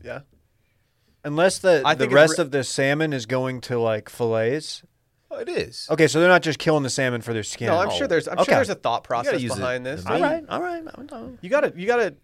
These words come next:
Speaker 1: stand the salmon.
Speaker 2: A stammen.
Speaker 1: 'Cause, like, you gotta use the whole thing. Yeah, it's a tribute to the salmon itself.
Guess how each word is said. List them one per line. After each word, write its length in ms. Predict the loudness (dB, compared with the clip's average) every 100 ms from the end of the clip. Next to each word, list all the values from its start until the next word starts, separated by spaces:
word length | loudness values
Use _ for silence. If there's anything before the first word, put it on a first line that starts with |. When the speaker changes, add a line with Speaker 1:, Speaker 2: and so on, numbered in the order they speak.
| -20
Speaker 1:
stand 420 | -12 -6 -4 -4
the 40 | -6
salmon. 560 | -8 -8 -10 -16 -20 _ _ _ _ _ _
Speaker 2:
A 60 | -10
stammen. 480 | -6 -4 -4 -6 -14 _ _ _ _ _ _ _ _ _ _ _ _ _
Speaker 1:
'Cause, 160 | -14 -6
like, 200 | -6 -6 _ -10
you 80 | -6
gotta 160 | -4
use 180 | -4 -8
the 80 | -6
whole 140 | -6
thing. 360 | -6 -10 -10 -10
Yeah, 140 | -10 -10
it's 140 | -14
a 20 | -14
tribute 340 | -12 -12 -14
to 60 | -20
the 80 | -18
salmon 340 | -16 -16 -18
itself. 560 | -18 -12 -12 -14 _